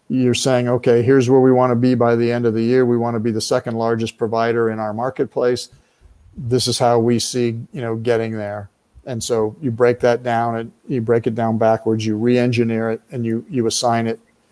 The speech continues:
in terms of goals and initiatives and tasks to the, you know, to the right, to the right individuals on the team.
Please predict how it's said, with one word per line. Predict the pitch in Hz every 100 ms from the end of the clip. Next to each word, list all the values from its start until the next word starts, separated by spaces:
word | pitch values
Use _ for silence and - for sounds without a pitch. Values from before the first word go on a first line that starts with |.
| _ -
in | 123
terms | 110 120 117
of | 110
goals | 110 113 113 107
and | 110
initiatives | 110 113 123 113 104
and | 110
tasks | - 113 113 - -
to | - 113
the, | 110 107
you | -
know, | 110
to | 107 117
the | 110
right, | 113 113 -
to | -
the | 113
right | 110 113 123 -
individuals | 131 113 113 110 110 107
on | 110 107 107
the |
team. | 104 120 110 107